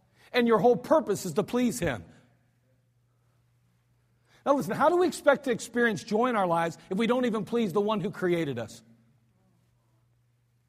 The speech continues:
And he goes on to tell us we're to be Christ-like in the New Testament. Someone says, "Yeah, well, see, that Old Testament is gonna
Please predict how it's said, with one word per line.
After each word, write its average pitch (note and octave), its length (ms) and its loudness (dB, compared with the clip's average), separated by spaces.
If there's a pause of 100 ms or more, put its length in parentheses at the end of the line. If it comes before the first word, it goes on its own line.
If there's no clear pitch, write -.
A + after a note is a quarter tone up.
(1600)
And G3+ 140 2
he G3 80 2
goes G#3 240 4
on C4 160 2
to B3 80 -2
tell G3+ 140 6
us F#3+ 120 -2
we're G#3 80 0
to F#3+ 80 -4
be F#3+ 80 -2
Christ-like G3 600 -2
in D#3+ 60 -6
the D3 60 -6
New C#3 140 -8
Testament. C3+ 480 -6 (760)
Someone A3+ 280 0
says, F#3+ 340 2 (180)
"Yeah, G3+ 220 4
well, G#3 160 2
see, A3 160 -4
that A3 200 6
Old A#3 180 4
Testament G#3 420 0
is D#3+ 140 -4
gonna F#3+ 260 0